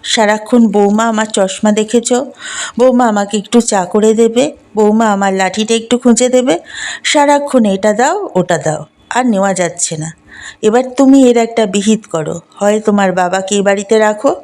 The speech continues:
না হলে আমায় রাখো।" আমি আমার স্ত্রীর কথা শুনে বিরক্ত হয়ে বললাম, "আমার কি করার আছে? নিজের বাবাকে তো আর ফেলে দিতে পারি না। সারা জীবন এই বোঝা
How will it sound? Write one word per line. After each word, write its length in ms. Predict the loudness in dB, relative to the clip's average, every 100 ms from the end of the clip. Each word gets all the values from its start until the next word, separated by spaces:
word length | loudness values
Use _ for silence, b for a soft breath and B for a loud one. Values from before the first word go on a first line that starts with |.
| -18 B B B B
না 100 | 0
হলে 220 | 2 4
আমায় 340 | 2 2 0 -2
রাখো।" 380 | -4 -6 -10 -12 _ -6
আমি 360 | -4 -2 0
আমার 340 | 0 0 -2 -2
স্ত্রীর 520 | -6 -8 0 2 2
কথা 260 | -2 -2 -2
শুনে 300 | -2 -2 -2
বিরক্ত 460 | 0 0 0 -2 0
হয়ে 220 | 2 2
বললাম, 400 | 2 0 0 -4 -8 B B B B -4
"আমার 260 | 0 0
কি 160 | 0 0
করার 340 | 0 -2 -2
আছে? 340 | -6 -8 -10 -14 _
নিজের 340 | 2 2 2 2
বাবাকে 420 | 0 0 0 0
তো 140 | 2
আর 140 | 2 2
ফেলে 280 | 0 2 2
দিতে 220 | 2 2
পারি 280 | 2 0 -2
না। 180 | -6 -10 B B B B B B
সারা 300 | -2 0 0
জীবন 340 | 0 -2 -2 -2 -4
এই 140 | -4
বোঝা 460 | 0 0 0 0